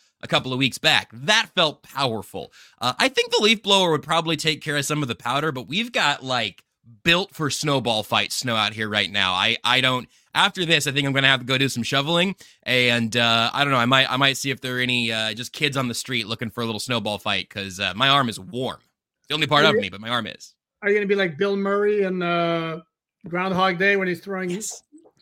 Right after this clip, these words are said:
Speaker 2: Eh, there you go. Uh, and you forgot to mention, how about scraping the windshield?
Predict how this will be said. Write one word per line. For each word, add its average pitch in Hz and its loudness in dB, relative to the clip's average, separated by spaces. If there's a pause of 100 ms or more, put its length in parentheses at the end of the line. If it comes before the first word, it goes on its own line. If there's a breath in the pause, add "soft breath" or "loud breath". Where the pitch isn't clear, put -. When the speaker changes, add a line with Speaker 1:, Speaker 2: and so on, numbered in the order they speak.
Speaker 2:
Eh, 208 -2
there 202 0
you 190 2
go. 175 -2 (240 loud breath)
Uh, 202 6
and 196 2
you 196 2
forgot 202 -2
to 202 0
mention, 190 0
how 160 -2
about 175 -2
scraping 185 -2
the 170 0
windshield? 175 -4